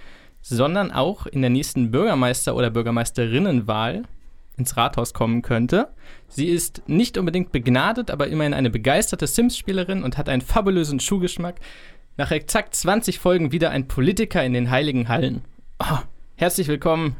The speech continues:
an die Hildesheim-Vorsitzende der Satirepartei Die Partei. Herzlich willkommen,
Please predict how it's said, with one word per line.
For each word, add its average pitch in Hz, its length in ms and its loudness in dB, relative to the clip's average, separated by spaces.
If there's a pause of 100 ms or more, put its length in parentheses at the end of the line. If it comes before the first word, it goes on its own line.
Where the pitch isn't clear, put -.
an 143 120 -2
die 131 100 4
Hildesheim-Vorsitzende 165 1400 2
der 135 140 2
Satirepartei 131 680 0
Die 170 160 2
Partei. 190 500 2 (540)
Herzlich 190 440 2
willkommen, 123 520 -2